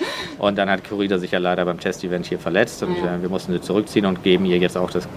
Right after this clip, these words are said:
Speaker 2: oder haben dann auch sehr schnell entschieden, ihr das komplette Jahr zu geben, weil einfach nichts wegläuft und, äh, dementsprechend, sobald die Saison vorbei ist,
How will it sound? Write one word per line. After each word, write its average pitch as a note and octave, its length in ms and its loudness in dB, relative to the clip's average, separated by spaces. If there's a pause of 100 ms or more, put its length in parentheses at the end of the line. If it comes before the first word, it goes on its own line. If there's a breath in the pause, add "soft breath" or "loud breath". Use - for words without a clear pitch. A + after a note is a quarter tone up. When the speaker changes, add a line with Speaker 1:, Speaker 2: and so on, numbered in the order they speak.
(300)
Speaker 2:
oder E2+ 140 4
haben F#2 100 4
dann F2+ 140 4
auch F#2+ 100 2
sehr F#2 200 4
schnell F2+ 260 2
entschieden, F2+ 340 2
ihr F2 140 4
das E2 120 -2
komplette F#2 440 6
Jahr F2 280 6
zu - 140 -8
geben, G#2 480 6 (560 loud breath)
weil F#2+ 300 6
einfach F2+ 300 2
nichts F2 280 -2
wegläuft A2 760 6
und, F2+ 360 0
äh, E2 120 -2
dementsprechend, F2 800 2
sobald F2+ 340 4
die F#2 60 -4
Saison F2+ 320 2
vorbei F2 380 6
ist, - 260 0